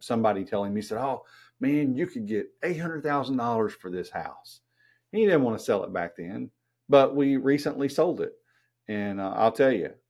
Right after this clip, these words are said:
we didn't get eight hundred thousand for it, not even close to eight hundred thousand for it. Part of it was because of the condition, and part of it was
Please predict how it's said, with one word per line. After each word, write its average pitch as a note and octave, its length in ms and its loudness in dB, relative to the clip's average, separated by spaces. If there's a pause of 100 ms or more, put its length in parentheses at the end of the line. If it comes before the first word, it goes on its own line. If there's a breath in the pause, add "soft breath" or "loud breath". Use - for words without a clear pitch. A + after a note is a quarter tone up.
(360)
we G#2+ 180 0
didn't A2+ 280 4
get G#2+ 300 6
eight G2+ 140 -2
hundred G2+ 240 -4
thousand F2 420 0
for - 260 -8
it, - 60 -18 (300)
not A2 280 2
even F#2 300 -6
close - 480 0
to - 160 -4
eight F2+ 100 -2
hundred E2 240 -10
thousand E2 380 -8
for D2 280 -10
it. - 40 -20 (800)
Part C#3+ 300 6
of C3 100 6
it D#3+ 100 4
was A2 220 0
because A2+ 280 2
of G#2+ 100 -2
the A2+ 60 -4
condition, A#2 640 -4 (360)
and B2 100 -6
part D3 280 2
of C3+ 120 4
it C3+ 120 2
was A2+ 600 4